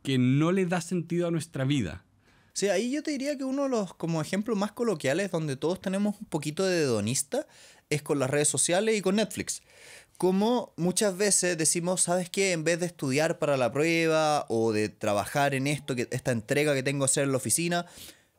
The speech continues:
Speaker 2: voy a ver una película en Netflix". Y esa película en Netflix termina siendo dos películas en Netflix o cinco capítulos de una serie. Y te termina pasando que no te diste cuenta y por tener placer actual, pasarlo bien viendo esta película,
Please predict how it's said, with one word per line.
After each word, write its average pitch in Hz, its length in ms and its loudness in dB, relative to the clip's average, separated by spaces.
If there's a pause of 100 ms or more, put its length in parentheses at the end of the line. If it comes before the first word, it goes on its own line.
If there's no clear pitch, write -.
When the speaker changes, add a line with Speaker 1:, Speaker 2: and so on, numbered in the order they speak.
Speaker 2:
voy 160 240 2
a 160 60 4
ver 160 120 2
una 156 160 0
película 135 300 0
en 113 100 2
Netflix". 85 480 -4
Y 131 120 -2
esa 180 140 2
película 160 280 2
en 151 80 -2
Netflix 151 340 -2
termina 123 300 0
siendo 104 340 -2
dos 160 160 0
películas 104 400 -2
en 87 80 -6
Netflix 104 500 -6
o 95 180 -2
cinco 208 340 0
capítulos 107 400 -4
de 101 60 -6
una 85 120 -6
serie. 87 320 -4 (420)
Y 139 100 -2
te 147 100 -2
termina 170 320 0
pasando 208 460 0
que 160 320 0
no 156 180 -2
te 175 80 2
diste 170 260 0
cuenta 196 540 0
y 143 220 -2 (360)
por 156 320 0 (300)
tener 190 320 2
placer 202 320 2
actual, 175 420 0
pasarlo 190 480 0
bien 170 320 0
viendo 165 280 0
esta 147 120 -4
película, 175 460 0